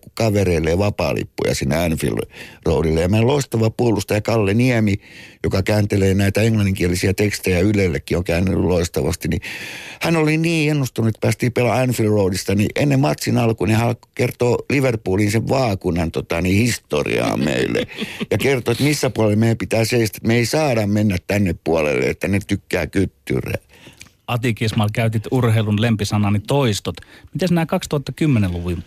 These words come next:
Speaker 2: pojat, saavatko he riittävästi toistoja verrattuna vaikkapa kansainväliseen kärkeen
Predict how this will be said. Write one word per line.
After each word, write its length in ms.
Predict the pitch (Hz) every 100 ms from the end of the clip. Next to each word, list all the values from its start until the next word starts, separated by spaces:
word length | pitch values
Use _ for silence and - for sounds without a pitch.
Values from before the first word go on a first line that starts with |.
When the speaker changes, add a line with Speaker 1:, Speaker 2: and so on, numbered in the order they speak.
| -
Speaker 2:
pojat, 460 | 110 95 80 - -
saavatko 560 | - 151 123 107 -
he 200 | 120 127 104 - _ -
riittävästi 540 | 110 104 - 92 - 107
toistoja 500 | 110 98 - 95 92
verrattuna 460 | 98 92 - 98
vaikkapa 500 | 95 92 - 92 98 87 _ - - - - _
kansainväliseen 800 | - 110 104 101 107 98 110 95 - -
kärkeen 560 | 127 117 95 - 92